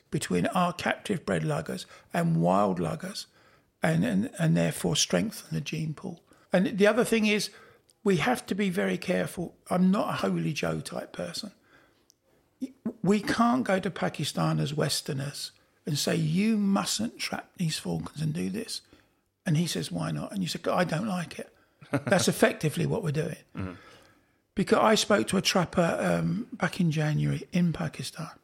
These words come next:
Speaker 1: and he told me if he could catch three sakers, his family would live securely for the year.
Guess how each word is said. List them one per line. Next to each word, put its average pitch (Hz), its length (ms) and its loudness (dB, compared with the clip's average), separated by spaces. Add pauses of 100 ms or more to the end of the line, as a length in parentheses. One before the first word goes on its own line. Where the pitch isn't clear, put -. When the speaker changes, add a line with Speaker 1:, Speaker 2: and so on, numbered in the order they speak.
(1000)
Speaker 1:
and 156 100 4
he 208 120 6
told 208 300 4
me 170 160 4
if 147 100 -2
he 226 160 2
could - 180 -4
catch - 360 0
three 180 240 -2
sakers, - 640 -4 (460)
his - 180 0
family 175 480 2
would 156 180 0
live 160 300 0
securely 160 600 -4 (260)
for - 220 -6
the 175 100 0
year. 156 520 2